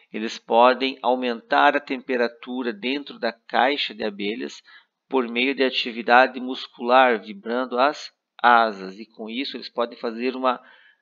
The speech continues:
regulação da temperatura dentro da caixa. Eles formam todo um microclima favorável ao seu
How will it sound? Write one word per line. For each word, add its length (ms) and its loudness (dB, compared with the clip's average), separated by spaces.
regulação 1040 -4
da 100 -4
temperatura 840 -6
dentro 400 -8
da 160 -4
caixa. 640 -2
Eles 140 -18
formam 500 -4
todo 320 -6
um 100 -10
microclima 840 -10
favorável 720 -4
ao 80 -8
seu 380 -8